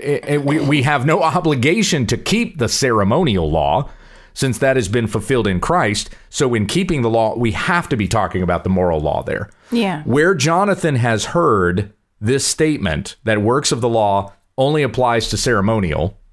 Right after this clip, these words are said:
Speaker 1: and it doesn't apply to moral, he's gotten this from guys like N T Wright.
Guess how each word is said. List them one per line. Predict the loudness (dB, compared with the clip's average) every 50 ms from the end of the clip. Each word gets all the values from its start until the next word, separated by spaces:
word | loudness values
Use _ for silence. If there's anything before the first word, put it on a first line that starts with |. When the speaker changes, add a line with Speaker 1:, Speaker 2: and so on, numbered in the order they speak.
| _ _ _ _ _ _ _ _ _ -4
Speaker 1:
and | -2 0 0
it | 2 2 2
doesn't | 2 2 2 0 -2 -2 -2
apply | -4 -4 -2 0 0 2 2 2 0
to | 0 0 0
moral, | 2 2 2 2 2 2 2 0 -2 -2 -6 _ _ _ _ _ _ _ _ _ _
he's | -2 -2 -2 0
gotten | 2 0 0 2 0
this | -2 -2
from | 0 0
guys | 0 2 2 2 2 2
like | 0 0 0 0
N | -2 -2 0
T | 0 0 0 2
Wright. | 2 2 2 0 -2 -6 -12